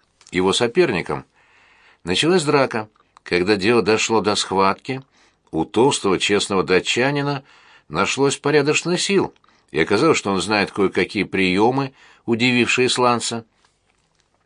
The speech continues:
Исландец хотел драться стоя в обхват, но датчанин предпочёл помериться с ним силами лёжа, чтобы использовать вес своего тела. Они долго боролись, в клочья изорвали друг на друге одежду —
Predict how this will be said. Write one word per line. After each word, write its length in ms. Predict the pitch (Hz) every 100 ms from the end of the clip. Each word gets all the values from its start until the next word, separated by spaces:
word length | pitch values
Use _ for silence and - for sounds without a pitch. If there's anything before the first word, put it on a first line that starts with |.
| _ _ _ _ - _ -
Исландец 640 | 101 - 151 180 117 78
хотел 340 | - 98 135 120
драться 380 | 117 127 - 98
стоя 520 | - - 120 147 120
в 80 | 87
обхват, 580 | 80 - 104 127 139 - _ _ _ _ _ _ _
но 220 | 85 123
датчанин 580 | 147 165 147 - 190 107
предпочёл 500 | - 98 113 117 175
помериться 540 | 156 135 151 151 - 139
с 120 | -
ним 180 | 139 123
силами 400 | - 160 165 156
лёжа, 560 | 123 120 113 107 101 - _ - _
чтобы 400 | - - 87 92
использовать 640 | 90 - 101 87 95 90
вес 220 | 95 98 85
своего 360 | 95 98 98
тела. 440 | 101 104 98 92 87 _ _ _ _ _ _ _ _
Они 240 | - 139 190
долго 340 | 123 98 92
боролись, 640 | 85 98 139 165 156 - - _ _ _
в 120 | -
клочья 400 | 98 165 175 98
изорвали 400 | 82 95 92 90
друг 240 | 87 90
на 120 | 92
друге 280 | 87 92 87
одежду — 600 | 92 87 139 135 131 127